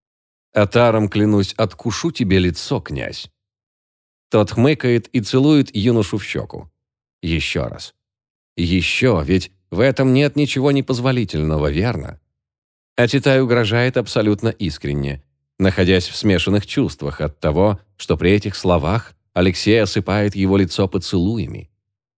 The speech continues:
От нежности Титай совсем столбенеет и теряется. Упирается ладонями в грудь Алексея,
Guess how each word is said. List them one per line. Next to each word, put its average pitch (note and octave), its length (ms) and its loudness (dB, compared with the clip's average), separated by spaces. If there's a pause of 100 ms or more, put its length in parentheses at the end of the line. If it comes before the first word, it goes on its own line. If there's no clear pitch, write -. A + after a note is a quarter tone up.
(300)
От G2 180 0
нежности F2 540 0
Титай F2+ 360 2
совсем G2+ 420 0
столбенеет G#2 720 2
и G2+ 60 -6
теряется. D#2+ 720 -6 (480)
Упирается G2+ 500 2
ладонями G#2 400 4
в F#2 80 2
грудь F#2+ 280 2
Алексея, G2 640 2